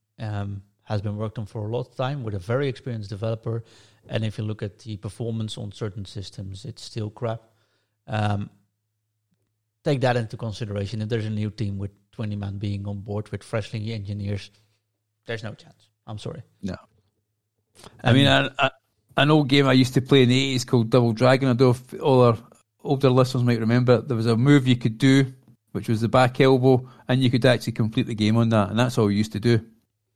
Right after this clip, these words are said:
Speaker 2: You know, half an hour doing back elbows. So there's been glitches
Speaker 1: You're still
Speaker 2: in
Speaker 1: doing
Speaker 2: games.
Speaker 1: that, though, but not much seeing that now anymore.
Speaker 2: Yeah, but that's the thing is, you know, it's, that's the thing. It's, it's glitches in games. I think if somebody has to produce a new game,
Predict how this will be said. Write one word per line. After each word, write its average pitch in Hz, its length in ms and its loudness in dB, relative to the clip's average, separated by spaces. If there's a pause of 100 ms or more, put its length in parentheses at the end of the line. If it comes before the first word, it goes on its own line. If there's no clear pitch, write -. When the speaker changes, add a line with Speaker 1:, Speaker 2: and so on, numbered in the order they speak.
(300)
Speaker 2:
You 131 100 4
know, 113 80 4
half 123 240 2
an 117 60 0
hour 110 100 2
doing 110 220 0
back 110 240 4
elbows. 113 360 4
So 123 100 0
there's 117 100 2
been 131 180 2
glitches 139 200 2
Speaker 1:
You're 131 60 0
still 165 220 4
Speaker 2:
in - 60 8
Speaker 1:
doing 156 140 6
Speaker 2:
games. 143 80 -2
Speaker 1:
that, 113 180 2
though, 113 120 0
but 110 160 -4
not 117 160 -4
much 110 140 -4
seeing 110 280 -6
that 98 120 -4
now - 80 -12
anymore. - 200 -14 (600)
Speaker 2:
Yeah, 131 320 6
but 139 200 4
that's 151 240 4
the 131 40 -6
thing 127 200 4
is, 120 160 4
you 127 60 2
know, 131 100 6
it's, 123 320 0
that's - 300 2
the 131 80 -6
thing. 117 160 4
It's, 113 200 -4
it's 127 340 -6
glitches 143 440 0
in 117 80 0
games. 120 320 2 (320)
I 135 60 4
think 147 220 4
if 123 100 2
somebody 160 440 4
has 131 160 6
to - 80 -4
produce 127 340 -2
a 110 60 4
new 127 180 6
game, 131 340 4